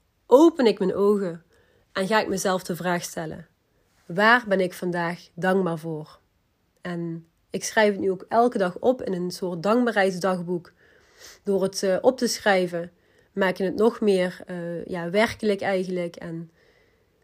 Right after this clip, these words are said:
gaat het nog meer, ehm, hoe zeg ik dat met een mooi woord?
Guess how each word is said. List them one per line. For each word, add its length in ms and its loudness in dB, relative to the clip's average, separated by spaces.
gaat 200 0
het 100 -2
nog 280 0
meer, 360 0
ehm, 360 -12
hoe 120 -6
zeg 160 0
ik 160 -6
dat 160 -2
met 100 -2
een 100 -2
mooi 220 -2
woord? 460 -8